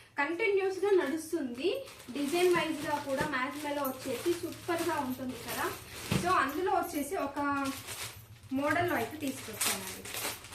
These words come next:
వావ్, శారీ వా-, మాత్రం ఎక్సలెంట్ అండి. మ్యాస్మేలో ఫ్యాబ్రిక్ ఇప్పుడు కంటిన్యూస్ గా నడుస్తుంది కదా, కంప్లీట్ గా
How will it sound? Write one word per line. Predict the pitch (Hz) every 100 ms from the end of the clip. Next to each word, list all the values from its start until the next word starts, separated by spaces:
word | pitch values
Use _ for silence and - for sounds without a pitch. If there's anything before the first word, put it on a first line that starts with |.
| - - -
వావ్, | - - - - - - - - - - - - - - - - - - - - -
శారీ | 269 247 277 339 339 285
వా-, | 220 220 226 220 - 226 226 233
మాత్రం | 220 - 277 403 - - - -
ఎక్సలెంట్ | 269 - 403 339 262
అండి. | 220 202 - - - -
మ్యాస్మేలో | 277 294 302 392 392 403
ఫ్యాబ్రిక్ | 392 269 254 311
ఇప్పుడు | 339 - 370 403
కంటిన్యూస్ | - 285 311 311 320 294
గా | 311
నడుస్తుంది | 285 240 269 277 240 226
కదా, | 208 262 370 - - - - - 294
కంప్లీట్ | 370 427 403 359 330 247
గా | 285 370